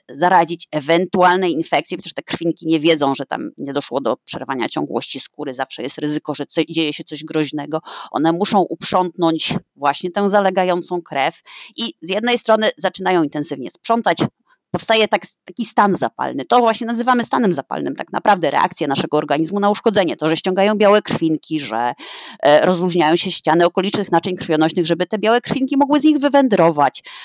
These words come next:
Dochodzi do obrzęku, dochodzi właśnie do tego, co Nikodem nazwał guzem. Białe krwinki zabierają się do roboty i próbują z jednej strony sprzątać bałagan, z drugiej strony zaczynać procesy naprawcze, bo tam w końcu trzeba nadbudować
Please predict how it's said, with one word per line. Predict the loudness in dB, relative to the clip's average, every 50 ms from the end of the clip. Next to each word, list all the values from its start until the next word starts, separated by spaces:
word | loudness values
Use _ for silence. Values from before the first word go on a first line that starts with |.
| -16 -8 -4
Dochodzi | -4 -2 0 0 -2 0 0 2
do | 2 2
obrzęku, | 2 2 2 2 2 0 0 -2 -4 -6 -2 -2 0 0 -2 _ _ _
dochodzi | -10 -8 -8 -4 -2 -2 0 2 2 2 0 0
właśnie | 2 2 2 2 2 0 0 0 2
do | 2 2
tego, | 2 0 0 0 -2
co | -4 -6
Nikodem | -6 -8 -6 -6 -4 -2 -2 0 2
nazwał | 0 0 0 0 -2 -2 -2 0
guzem. | 2 4 4 6 4 4 0 -4 -6 -8 -4 0
Białe | 4 6 6 6 4
krwinki | 4 4 4 4 4 6 4
zabierają | 2 2 2 2 2 2 2 2 2
się | 0 0
do | 2 4 4
roboty | 4 4 4 2 2 2 0
i | -2 0
próbują | 0 0 2 2 4 6 6 4
z | 4 4
jednej | 2 2 2 0
strony | 0 0 0 0 0 0 0
sprzątać | 0 0 2 2 2 2 2 0 2
bałagan, | 2 4 6 6 6 6 4 4 2
z | 0 -4 -10 _ -4
drugiej | 0 4 6 6 6 4 4 2 0 0
strony | 0 -2 0 4 4 6 6 4 4 2 2 0 0 -4 _ _ _
zaczynać | -4 -4 -4 -2 0 -2 -2 -2 -2
procesy | -4 -2 -2 0 0 0 0 0
naprawcze, | 0 2 4 4 4 4 4 2 2 0 0
bo | 0 -2 -8
tam | -12 -12
w | -10
końcu | -8 -8 -8 -8 -6
trzeba | -6 -4 -4 -4 -2 -2 0
nadbudować | 0 0 -2 -4 -6 0 4 4 4 6 4 2 2 2 0